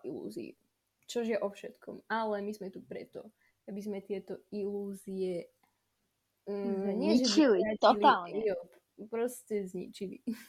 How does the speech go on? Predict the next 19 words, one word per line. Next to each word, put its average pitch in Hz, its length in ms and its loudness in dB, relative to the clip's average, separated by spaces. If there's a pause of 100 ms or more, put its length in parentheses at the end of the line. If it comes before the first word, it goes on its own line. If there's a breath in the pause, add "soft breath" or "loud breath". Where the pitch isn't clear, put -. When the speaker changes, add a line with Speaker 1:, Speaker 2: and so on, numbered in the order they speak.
(460 loud breath)
Speaker 1:
A 254 160 6
ukázali 226 640 -2
pravú 196 560 -6
tvár 202 400 -4
Francúzska. - 800 -10 (720 loud breath)
Z - 140 -18
pohľadu 226 400 4
dvoch 190 320 -4
Sloveniek, 190 480 -2
ktoré 202 400 -2
radi 175 320 -2
ohovárajú. - 760 -4
<laughs> 262 180 -6
Anyways. - 640 -8 (1800 loud breath)
Speaker 2:
We 233 160 -2
like 208 240 6
the 214 160 4
tea. 220 640 -2
Speaker 1:
Ja. 220 480 0